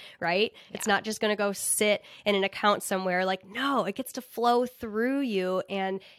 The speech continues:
Speaker 1: ten X itself and make more positive things happen in the world.
Speaker 2: Yeah. I, I think having specificity is really helpful and knowing where you want it to go and,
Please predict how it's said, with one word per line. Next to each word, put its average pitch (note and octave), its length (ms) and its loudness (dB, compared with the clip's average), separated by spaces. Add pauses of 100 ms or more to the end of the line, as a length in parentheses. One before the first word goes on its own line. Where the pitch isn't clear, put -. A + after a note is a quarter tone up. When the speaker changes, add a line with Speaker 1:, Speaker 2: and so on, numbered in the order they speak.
(160)
Speaker 1:
ten A#3+ 240 -2
X A3 300 0
itself E3+ 580 -2
and G#3 140 -2
make G#3+ 180 0
more A3+ 160 -2
positive A3 540 -6
things G#3 320 -2
happen - 280 -8
in - 80 -10
the - 120 -12
world. - 380 -14 (1500)
Speaker 2:
Yeah. G3 220 0 (360)
I, G3+ 200 -2 (100)
I A3+ 100 -4
think A#3 340 -4
having A3+ 360 2
specificity G3 920 -4
is G3 100 -8
really G3 240 -4
helpful F#3 720 -4 (600)
and F4+ 220 -8
knowing B3+ 480 -2
where A#3 180 -2
you C#4+ 220 -2
want G#3+ 200 -2
it G3 120 -8
to G#3 100 -10
go F#3+ 420 0
and, G3 400 -4